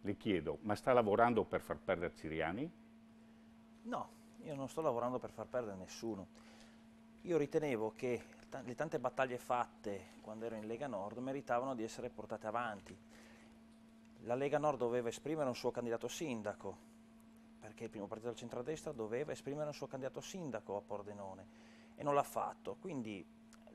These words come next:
Speaker 2: tutte le battaglie fatte, le tante cose dette ai cittadini, tanti banchetti, tanti gazebi meritavano di essere portati avanti. Quindi abbiamo de-, fatto questa scelta per portare in piazza le nostre idee, perché noi crediamo nelle nostre idee, in quello che abbiamo fatto e in quello che stiamo facendo.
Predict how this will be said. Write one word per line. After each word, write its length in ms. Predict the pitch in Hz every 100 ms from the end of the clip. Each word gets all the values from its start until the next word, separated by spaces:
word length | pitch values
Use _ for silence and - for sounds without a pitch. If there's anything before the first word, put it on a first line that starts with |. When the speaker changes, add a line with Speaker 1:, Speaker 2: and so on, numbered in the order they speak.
| -
Speaker 2:
tutte 240 | - 151 -
le 100 | 139
battaglie 360 | 127 - 131
fatte, 320 | 123 120 113 113
le 100 | 110
tante 280 | 131 139
cose 220 | 131 151 147
dette 220 | 139 139
ai 60 |
cittadini, 440 | - 123 131 123 113
tanti 260 | 131 131
banchetti, 560 | 127 131 127 117 110 110
tanti 280 | 123 123 139
gazebi 400 | 139 123 165 147
meritavano 640 | 127 135 139 135 135 147
di 80 | 120
essere 260 | 117 123
portati 380 | 123 113 117 110
avanti. 500 | 117 101 95 113 -
Quindi 280 | - 156 117
abbiamo 280 | 110 120 127
de-, 100 | 117
fatto 300 | 110 127 113
questa 260 | 110 113 156
scelta 520 | - 196 127 95 101 - - - - -
per 440 | - 151 131 98 98
portare 520 | - 107 - 117 107
in 120 | 98 101
piazza 520 | 117 123 117 - 98
le 100 | 98
nostre 320 | 104 98 -
idee, 360 | 95 87 85 110 - - -
perché 300 | 117 - 143
noi 160 | 151
crediamo 720 | 147 127 117 143 160 120 107 95
nelle 180 | 107 104
nostre 320 | 107 107 107
idee, 300 | 101 95 92
in 120 | - 117
quello 200 | 120 127
che 120 | 127
abbiamo 240 | 107 117
fatto 380 | 117 151 - 175
e 60 | 127
in 80 |
quello 220 | 107 123 135
che 100 | 110
stiamo 260 | - 117
facendo. 840 | 98 104 - 143 110 95 92 -